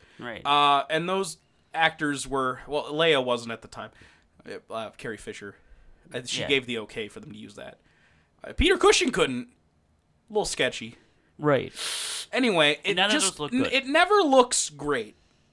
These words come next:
Speaker 2: is my point. And, and I'm not saying that the effects workers did a bad job, 'cause they did a great job, actually. Looks like Peter Cushing. Sounds like Peter Cushing. But just because of, like, it just gives you that, uh,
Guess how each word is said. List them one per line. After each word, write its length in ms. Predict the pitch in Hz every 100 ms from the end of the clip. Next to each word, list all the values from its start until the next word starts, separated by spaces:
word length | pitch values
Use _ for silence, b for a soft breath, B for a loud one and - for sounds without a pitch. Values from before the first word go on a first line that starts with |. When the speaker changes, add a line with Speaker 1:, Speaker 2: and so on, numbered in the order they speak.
| _ _ _ _ _ -
Speaker 2:
is 140 | 143
my 140 | 147
point. 420 | 127 - 135 107 - -
And, 160 | 160 175
and 160 | 202
I'm 80 | 220
not 180 | 277 320
saying 440 | 330 285 262 -
that 220 | 190 196 - -
the 140 | 185 156
effects 460 | 139 - 226 -
workers 380 | 185 175 165 143
did 160 | 151 139
a 40 |
bad 280 | 127 120 113
job, 300 | 131 107 92 _ _ _ _ _ _ _
'cause 100 | 127
they 80 | 143
did 120 | 160
a 40 |
great 260 | 135 277 320
job, 240 | 120 95
actually. 480 | 135 175 - - - _ _ _ _ _ _ _
Looks 200 | 135 -
like 140 | 175 160
Peter 180 | 196
Cushing. 460 | 160 - 165 131 139 - b b b b b b -
Sounds 300 | 160 170 160
like 140 | 156
Peter 180 | 175 139
Cushing. 480 | - 233 127 110 120 b b b b
But 120 | 214
just 260 | - 285 -
because 420 | 381 - 277 285
of, 80 | 269
like, 480 | 240 214 - - - b b b _ _ _ -
it 120 | 208
just 200 | - 254
gives 220 | - 254 226
you 100 | 240
that, 220 | 220 202
uh, 420 | 190 185 170 160